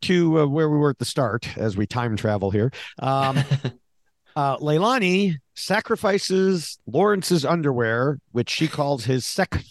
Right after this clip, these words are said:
Speaker 1: sex pants, uh, in the fire.
Speaker 2: <laughs>
Speaker 1: And it just makes me feel like we've missed a lot.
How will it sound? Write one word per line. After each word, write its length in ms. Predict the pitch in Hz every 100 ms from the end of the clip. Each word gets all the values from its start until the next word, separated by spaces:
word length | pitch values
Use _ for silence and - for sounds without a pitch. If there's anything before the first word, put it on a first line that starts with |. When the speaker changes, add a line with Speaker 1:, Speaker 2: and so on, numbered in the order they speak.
| -
Speaker 1:
sex 340 | - 180 -
pants, 580 | - 104 104 - - - _ _ _ _ _ _ - - 165 180
uh, 460 | 127 131 131 131 143
in 160 | 185
the 80 | 175
fire. 440 | - 156 113 101 85 _
Speaker 2:
<laughs> 40 | _ _ _ _ _ _ _ _ -
Speaker 1:
And 200 | 269 294
it 140 | 302
just 260 | - 381 -
makes 240 | 370 294
me 120 | 370
feel 280 | 330 349 349
like 140 | 320 302
we've 180 | 302 240
missed 380 | 220 262 - 220
a 20 |
lot. 380 | 160 123 98